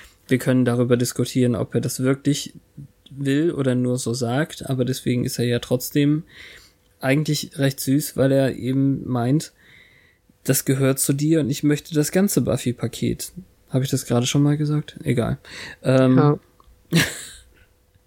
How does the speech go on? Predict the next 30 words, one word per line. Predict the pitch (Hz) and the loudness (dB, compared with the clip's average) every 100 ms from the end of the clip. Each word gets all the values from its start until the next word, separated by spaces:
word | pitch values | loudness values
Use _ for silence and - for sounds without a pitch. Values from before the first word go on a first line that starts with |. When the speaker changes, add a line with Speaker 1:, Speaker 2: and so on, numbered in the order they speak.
| _ - - _ _ _ - - | _ -18 -18 _ _ _ -20 -4
Speaker 1:
jedenfalls, | 143 151 139 135 131 | -2 0 0 -2 -2
also | 139 135 | -2 0
das | 135 180 | 0 -2
Wichtige | 190 180 151 | -2 0 0
ist, | 151 | 0
er | 143 135 | -2 0
will | 127 | 0
das | 127 | 0
ganze | 120 123 151 | -2 -4 -4
Buffy-Paket | 143 151 143 131 139 120 - - - | -2 -2 -2 -2 0 -2 -4 -16 -2
und | 123 127 147 - | 2 2 2 -2
<laughs> | - - _ - - - - _ _ - _ | -8 -20 _ -2 0 -6 -6 _ _ -20 _
Speaker 2:
Ja, | 180 202 | 2 2
es | 202 208 | 2 2
wäre | 190 | 2
auch | 185 | 2
anstrengend, | 180 220 - - 202 202 - | 2 2 0 0 2 2 0
die | - | 2
andere | 175 202 202 | 2 2 2
die | 196 | 2
ganze | 190 185 185 190 | 2 0 -2 -2
Zeit | 196 180 | 0 0
zu | 196 | -2
beschützen, | 175 - 208 202 196 | -4 0 -2 0 0
damit | 180 175 180 | 0 0 -2
die | |
Welt | 170 175 202 | -2 -2 -4
nicht | - | -4
untergeht, | 143 175 156 151 151 | -2 -2 -2 -2 -2
ne? | 160 | -4